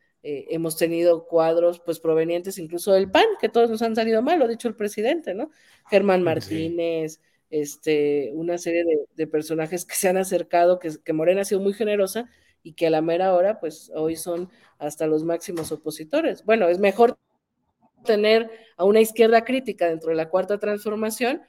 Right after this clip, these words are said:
Speaker 1: que a una derecha o a un personaje de centro, eh, golpeando, que no, no, no es lo mismo, ¿no?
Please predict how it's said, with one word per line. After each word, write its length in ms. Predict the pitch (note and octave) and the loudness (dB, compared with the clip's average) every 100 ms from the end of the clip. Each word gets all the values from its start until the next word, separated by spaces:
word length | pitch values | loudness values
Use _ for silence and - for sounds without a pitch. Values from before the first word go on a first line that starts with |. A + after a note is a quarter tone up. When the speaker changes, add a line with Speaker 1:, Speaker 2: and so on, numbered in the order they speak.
| _ _ - | _ _ 0
Speaker 1:
que 100 | F3 | 4
a 80 | |
una 220 | F3+ F#3+ G3 | 4 4 2
derecha 500 | F#3+ F#3+ F#3 G#3 F#3+ | 2 0 -2 -2 0
o 260 | D#3+ D#3 | 0 -2
a 40 | D#3+ | -4
un 200 | E3+ E3+ | -6 -4
personaje 560 | F3+ F#3 F#3 F3 F3+ | -6 -6 -8 -8 -4
de 120 | F3 | -4
centro, 540 | F3 F#3+ F3+ F3 F#3 F#3 - _ _ - | -4 -6 -6 -4 -6 -6 -20 _ _ -16
eh, 140 | C#3+ | -14
golpeando, 1200 | D#3 E3 D#3+ D#3 _ _ _ _ F3 F3 F3 C3+ - | -4 0 0 -2 _ _ _ _ 2 2 0 -6 -14
que 120 | C#3+ | -12
no, 420 | D3+ D3+ D#3 D#3 D3 | -8 -6 -4 -6 -6
no, 440 | D#3 D#3 D3+ D3+ | -8 -6 -8 -8
no 180 | D#3 D#3 | -8 -6
es 80 | D#3 | -4
lo 120 | D3+ | -6
mismo, 360 | D#3 D3 C3 | -6 -10 -16
¿no? 120 | B2 | -20